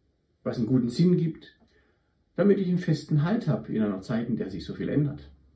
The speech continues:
So würden wir wahrscheinlich eher fragen heute. Die Fragen kennt ihr ja auch. Aber unser Problem ist doch, normalerweise, wir haben vieles, vielleicht sogar zu vieles.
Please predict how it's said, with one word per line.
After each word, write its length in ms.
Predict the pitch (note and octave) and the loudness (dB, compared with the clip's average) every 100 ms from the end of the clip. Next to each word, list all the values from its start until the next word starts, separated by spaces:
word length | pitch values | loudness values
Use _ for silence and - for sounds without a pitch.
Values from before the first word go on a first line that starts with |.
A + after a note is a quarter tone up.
| _ _ - - - - - - | _ _ -20 -20 -20 -20 -12 -2
So 140 | C#3+ | 4
würden 200 | C#3 A#2 | 4 4
wir 120 | C3 | 2
wahrscheinlich 400 | - A2 F#2+ D#2 | 2 -2 -4 -2
eher 180 | G#2 A#2 | -2 -2
fragen 380 | - C#2+ D2 D2+ | -2 -6 -6 -8
heute. 280 | - - - - - - - - - - - - - | -10 -14 -16 -20 -20 -20 -20 -20 -20 -20 -20 -20 -16
Die 80 | - | -8
Fragen 240 | - B2+ C3+ | 0 2 4
kennt 240 | A2+ - | 2 -2
ihr 80 | A2+ | -2
ja 180 | - - | -4 -6
auch. 300 | - - - - _ _ _ _ _ _ _ _ _ _ _ - - - | -14 -20 -20 -20 _ _ _ _ _ _ _ _ _ _ _ -20 -14 0
Aber 140 | D3 | 4
unser 200 | G3+ G#3 | 6 6
Problem 680 | D#3+ C#3 C3 D3 G#3 A#3 - | 2 4 6 8 6 4 0
ist 220 | D#3 G3+ | 0 2
doch, 300 | G#3+ - - _ _ _ _ _ _ _ _ _ _ _ _ - | 2 0 -16 _ _ _ _ _ _ _ _ _ _ _ _ -10
normalerweise, 760 | - D#3 D#3+ F2+ F#2+ - D3 | -2 2 2 2 0 0 0
wir 120 | B2+ | 0
haben 360 | C#3 C#3+ - - | 2 2 2 -2
vieles, 760 | - A2+ - D2 - - - - | -4 0 0 -2 -10 -16 -20 -8
vielleicht 260 | A2+ C3+ | -2 -2
sogar 440 | C#3 C#3 C3 C3 - | 0 2 2 0 -8
zu 220 | - F3+ | -6 -4
vieles. 640 | - - - - - - | -2 -4 -6 -8 -16 -20